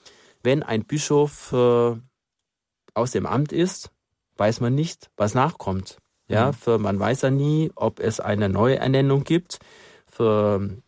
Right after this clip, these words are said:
Speaker 1: einigt man sich in Ro-, mit Rom, ja, für, gibt es einen neuen Bischof oder nicht. Insofern ist die chinesische Praxis dann im Prinzip immer,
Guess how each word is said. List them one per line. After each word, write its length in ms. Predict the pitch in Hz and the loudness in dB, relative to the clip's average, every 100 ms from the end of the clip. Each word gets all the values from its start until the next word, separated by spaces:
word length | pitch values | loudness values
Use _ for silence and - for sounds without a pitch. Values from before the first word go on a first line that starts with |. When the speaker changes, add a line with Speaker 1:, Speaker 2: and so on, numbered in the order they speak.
| _ _ _ | _ _ _
Speaker 1:
einigt 400 | - 117 135 135 | -2 0 2 0
man 180 | 123 123 | 0 0
sich 200 | - 120 | -2 -6
in 120 | 98 | -6
Ro-, 340 | 98 110 123 - | -2 2 2 0
mit 260 | 113 110 | -2 -2
Rom, 520 | 117 127 147 170 180 190 - | 0 2 2 0 -4 -6 -6
ja, 300 | 107 120 135 | -2 -2 -2
für, 600 | - - 117 113 110 98 | -6 0 4 4 2 0
gibt 220 | - 139 | -6 -6
es 100 | 127 | -6
einen 200 | 127 110 | -2 0
neuen 260 | 104 104 110 | 0 0 -2
Bischof 360 | 127 - 147 143 | -2 0 0 2
oder 220 | 110 98 | 2 2
nicht. 300 | 127 170 - | 2 -2 -4
Insofern 580 | 110 104 123 - 127 123 | -4 0 0 2 0 -2
ist 300 | 127 - 113 | -6 -6 -2
die 300 | 104 101 101 _ _ _ - | 0 0 -4 _ _ _ -10
chinesische 580 | - 107 123 - 110 101 | -2 0 0 0 -4 -4
Praxis 640 | - 123 - 151 143 - | -2 -2 -2 -4 -4 -2
dann 260 | 110 117 | 0 0
im 140 | - 98 | -2 -6
Prinzip 420 | 107 107 120 - | -6 -6 -6 -2
immer, 300 | 117 139 156 | 2 2 2